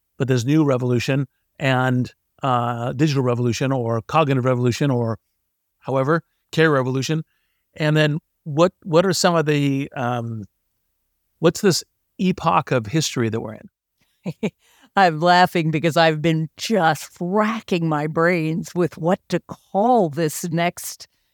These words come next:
Speaker 2: phase, right? We went through such a long time where we were gonna call it the information age or the digital age, and we finally decided on the digital age, and then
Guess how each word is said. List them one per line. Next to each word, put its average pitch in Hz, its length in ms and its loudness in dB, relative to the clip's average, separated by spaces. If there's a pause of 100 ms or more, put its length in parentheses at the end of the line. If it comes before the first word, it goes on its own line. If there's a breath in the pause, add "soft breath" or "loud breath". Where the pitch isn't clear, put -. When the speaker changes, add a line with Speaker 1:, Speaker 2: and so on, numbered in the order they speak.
(140)
Speaker 2:
phase, 185 680 0
right? 185 220 2
We 220 140 -2
went 247 220 2
through 247 160 -4
such 285 240 -2
a 277 40 0
long 233 300 2
time 220 240 2
where 208 100 2
we 180 160 0
were 175 80 -2
gonna 170 220 -2
call 180 220 0
it 180 80 2
the 175 120 -2
information 180 640 0
age 214 300 2
or 160 80 0
the 156 160 -6
digital 220 580 2
age, 214 300 0
and 160 100 -6
we 156 80 -4
finally 196 320 4
decided 185 420 0
on 175 120 2
the 175 100 -4
digital 214 480 0
age, 208 260 -2
and 202 140 -4
then 220 160 2